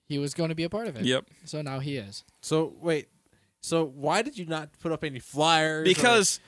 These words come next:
Speaker 2: we didn't have any flyers. I was
Speaker 3: Or
Speaker 2: not in charge of the flyers.
Speaker 3: Or really just put out an article or, really, there, there's really a lot of things you could have done.
Speaker 2: I know, which is what we're gonna do for the next meeting.
Speaker 1: Yes.
Speaker 3: You say that, but, like, you hired, like, we have, uh, what if you take, have people that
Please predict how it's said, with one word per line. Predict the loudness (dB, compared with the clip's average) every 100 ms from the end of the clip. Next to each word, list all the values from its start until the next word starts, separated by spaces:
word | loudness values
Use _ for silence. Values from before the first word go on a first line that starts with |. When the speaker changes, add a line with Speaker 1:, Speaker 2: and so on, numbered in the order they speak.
| _ -2
Speaker 2:
we | 2
didn't | 4 2
have | 4 4 6
any | 4 4
flyers. | 4 4 4 0 0
I | 4
was | 4 6
Speaker 3:
Or |
Speaker 2:
not | 4 4
in |
charge | 4 4 6
of | 2
the |
flyers. | 2 4 4 6
Speaker 3:
Or | 6 6
really | 6 4 4
just | 2 -2
put | -2
out | 0 -2 -4
an | -12
article | -4 -2 0 0
or, | -2 -2 -8 -12
really, | -2 0 4
there, | 2 2
there's | -2 0 0 -4 -12 -16
really | -4 0 2 0
a |
lot | -6 -8 -6 -2 -2
of |
things | -4 -6 -8
you | -6
could | -6
have | -4
done. | -6 -6 0
Speaker 2:
I | 2
know, | 2 2
which | 2 4
is | 4
what | 4
we're | 4
gonna | 4 4 6
do | 4 2
for | 2
the | 0
next | 0 -2 -4
meeting. | -8 -10 -18 _ _
Speaker 1:
Yes. | -2 0 0 -4 -8
Speaker 3:
You | -4
say | -2 -2 0 0
that, | 0 -4 -10 -16 -20 _ _ _ _ -10
but, | -6
like, | -4 -6 -8
you | -6 0 0 0
hired, | -2 -2 -4 -8 -20 -20 -18
like, | -10 -6
we | -2 0
have, | 0 0
uh, | -2 -6
what | 0 0
if | 0
you | -2
take, | -4 -4 -4
have | -4 -2
people | -2 -2
that | -4